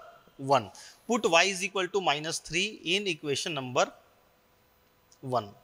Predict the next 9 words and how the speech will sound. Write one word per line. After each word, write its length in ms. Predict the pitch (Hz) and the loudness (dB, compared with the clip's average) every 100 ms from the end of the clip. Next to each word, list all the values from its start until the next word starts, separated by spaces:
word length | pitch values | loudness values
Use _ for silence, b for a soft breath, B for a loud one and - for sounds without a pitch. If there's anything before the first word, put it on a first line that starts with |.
| _ - | _ -10
देखो 240 | 135 143 165 | -6 -4 2
क्या 160 | 165 | 6
आएगा, 260 | 143 127 135 - _ _ _ _ _ _ _ _ _ _ - B B B B | 6 4 -4 -10 _ _ _ _ _ _ _ _ _ _ -12 B B B B
इक्वेशन 380 | 147 165 151 185 | -2 2 0 2
नंबर 220 | 175 175 | 4 4
वन 180 | 165 170 | 6 4
क्या 160 | 170 180 | 6 6
है 60 | |
हमारा, 260 | 131 110 | 6 0